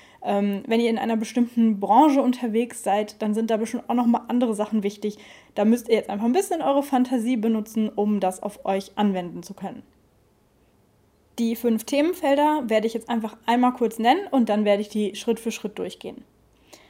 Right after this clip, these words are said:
Also, das erste ist, wer seid ihr?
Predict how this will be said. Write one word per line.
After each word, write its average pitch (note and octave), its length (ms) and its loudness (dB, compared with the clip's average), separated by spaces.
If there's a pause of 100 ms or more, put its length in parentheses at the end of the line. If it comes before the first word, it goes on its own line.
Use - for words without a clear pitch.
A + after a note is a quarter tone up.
(220)
Also, F#3+ 300 -2
das G#3 160 -8
erste D4+ 320 4
ist, B3+ 220 -4
wer G#3+ 380 4
seid E3 340 0
ihr? - 280 -12